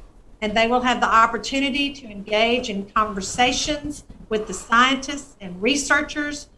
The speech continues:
behind these amazing projects.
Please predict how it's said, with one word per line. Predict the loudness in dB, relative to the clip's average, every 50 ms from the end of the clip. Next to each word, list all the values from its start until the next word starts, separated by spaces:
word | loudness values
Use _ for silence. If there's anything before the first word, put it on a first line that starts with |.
| _ _ _ _ _ _
behind | -2 -2 0 4 4 6 6 6 4 2
these | 2 2 2 2 0 -2
amazing | -2 -2 -2 0 2 2 4 4 2 2 2 0 -2 -2 -4 -4
projects. | -2 0 2 2 2 0 -2 -8 -10 -10 -14 -18 -20 -20 -20 -20